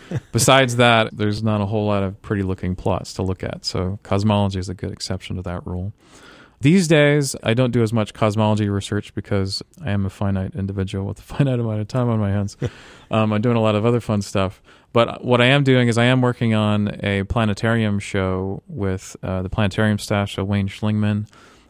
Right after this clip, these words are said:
Speaker 2: is helping me. Also, Mike Stamatikos at the Newark campus, 'cause Newark has a planetarium, actually.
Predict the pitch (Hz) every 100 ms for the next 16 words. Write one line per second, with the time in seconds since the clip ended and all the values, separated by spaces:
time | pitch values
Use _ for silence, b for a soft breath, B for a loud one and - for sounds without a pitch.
0 | - 101 - 104 107 104 104 101 101 -
1 | 101 - 101 92 - 98 98 - 98 98
2 | 110 - 101 - 98 95 104 104 - 101
3 | 101 101 - - 95 147 175 120 120 107
4 | 104 98 98 104 98 95 127 107 95 92
5 | - 95 92